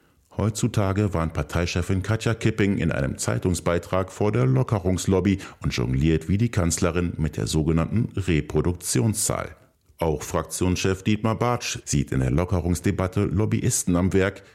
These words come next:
Der Abgeordnete Niema Mofasat fordert unter dem Hashtag Covidiots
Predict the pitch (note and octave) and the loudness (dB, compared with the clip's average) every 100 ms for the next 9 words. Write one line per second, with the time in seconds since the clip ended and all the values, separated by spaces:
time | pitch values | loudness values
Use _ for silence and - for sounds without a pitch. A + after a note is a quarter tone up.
0 | - - B1 - D2+ C#2 E2 F2+ F#2 G2 | -10 -6 -6 -2 0 0 0 2 4 4
1 | F#2+ F#2 F2+ F2+ E2+ G2+ G2 G#2 F#2+ - | 4 4 4 2 2 0 0 -2 -2 -6
2 | - A2 B2 B2+ - G#2+ G#2 F#2 F2+ F2 | -2 0 2 0 0 0 2 2 2 2
3 | G2 F#2+ - - B2+ C#3 D#2+ D#2+ F#2 F#2+ | 0 -2 -6 -2 0 2 2 4 4 4
4 | - - | 0 -6